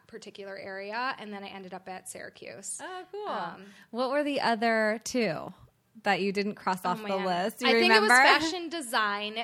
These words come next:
Speaker 1: They were all kind of in the same realm, but when I really sat down and thought about my, um, skill sets,
Speaker 2: Yeah.
Speaker 1: like, I can't, I'm, I have great ideas, but when it comes down to the actual execution,
Speaker 2: Right.
Speaker 1: I'm a mess.
Speaker 2: Okay. So you
Speaker 1: I'm
Speaker 2: knew
Speaker 1: not
Speaker 2: what your strengths
Speaker 1: crafty.
Speaker 2: were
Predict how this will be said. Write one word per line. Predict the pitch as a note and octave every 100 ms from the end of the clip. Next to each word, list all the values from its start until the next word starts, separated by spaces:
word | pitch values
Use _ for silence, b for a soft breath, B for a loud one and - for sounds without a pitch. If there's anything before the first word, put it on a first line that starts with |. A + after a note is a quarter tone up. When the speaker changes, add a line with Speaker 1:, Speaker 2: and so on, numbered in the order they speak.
| G#3+
Speaker 1:
They | C4
were | D4
all | C#4 C#4+ C#4+
kind | C#4 F4 E4+
of | C4+
in |
the | C4+
same | - C4+ A#3+
realm, | A3 G#3 G3 G#3 A#3+
but | G#3+
when | A3
I | G#3+
really | G#3 G#3 G#3+ G#3 G#3+
sat | - G#3 G3+
down | G#3
and | G3+
thought | G3+ G3
about | G3 F#3+ G#3
my, | F#3+ F#3 F#3+ F#3 B B B B -
um, | G3+ G3 F#3 _
skill | - - - G#3
sets, | G3+ - E4+ F#4+ G4+
Speaker 2:
Yeah. | A3 G#3 D#3+
Speaker 1:
like, | A3 F#3
I | A3+
can't, | A3 A#3 G#3+ A3
I'm, | A3 A3+ _ _ B B
I | A#3
have | B3+ C4
great | C4 C4+
ideas, | C4 A3 G#3+ G#3+ B3 D4 -
but | A3+
when | G#3+ A3
it | G#3
comes | A3+ G#3+
down | A3 G#3 G#3
to | G#3+
the | G#3 - -
actual | G#3+ - A3+ G#3
execution, | G#3+ - - - - A3 A3 - D4+ D#4 E4 F4
Speaker 2:
Right. | F#3 E3+ - _ F#3
Speaker 1:
I'm | G#3+ G3+
a |
mess. | F#3 - G3+ -
Speaker 2:
Okay. | G3+ G3 C#3 F3+ -
So | -
you | A3
Speaker 1:
I'm | B3+
Speaker 2:
knew | C#4
Speaker 1:
not | C4
Speaker 2:
what |
your | C4
strengths | - C4 A3+ A3+
Speaker 1:
crafty. | - B3
Speaker 2:
were | A3+